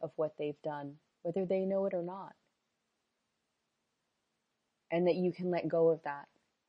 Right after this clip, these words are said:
Because there's a reckoning inside of them in one way or another, at some time or another. And that they have to come to terms with anything that was not right or just that they did.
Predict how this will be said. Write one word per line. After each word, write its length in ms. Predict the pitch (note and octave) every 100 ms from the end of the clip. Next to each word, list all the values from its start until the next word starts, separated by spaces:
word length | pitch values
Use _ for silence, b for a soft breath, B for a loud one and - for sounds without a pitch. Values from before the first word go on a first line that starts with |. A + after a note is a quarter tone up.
| _ _ -
Because 320 | D#3 E3+ E3
there's 220 | E3+ D#3
a 60 | E3+
reckoning 640 | E3 F#3 - E3+ C#3+ C#3 D3
inside 380 | D3+ - E3+ E3+
of 140 | D#3+
them 200 | D3 D3 D#3
in 100 | D3+
one 220 | D#3 D#3+
way 240 | D#3 D#3
or 120 | D3+ D3+
another, 380 | D3 C#3+ C#3+ D#3+ _ _ _ _ _ _ _ _ _ _ _ _ -
at 140 | -
some 220 | - E3
time 400 | D#3+ F3 E3+ D#3+
or 120 | C#3+
another. 360 | C3+ C#3+ - - _ _ _ _ _ _ _ _ _ _ _ _ _ _ _ _ _ _ _
And 100 | F3
that 140 | F3
they 120 | G3+ G#3
have 220 | A3 A#3
to 80 | G3
come 220 | - E3
to 140 | -
terms 320 | - D#3+ D3
with 160 | D#3 D3+ -
anything 480 | D3+ D3+ D3+ C#3+
that 140 | C#3+ C#3+
was 180 | D#3+ D3+
not 300 | C#3+ C#3 C3+ _ _
right 280 | D3+ C#3+ C3+
or 100 | D3
just 500 | C#3 C#3+ - - - _ _
that 100 | C#3+
they 100 | -
did. 180 | D3 -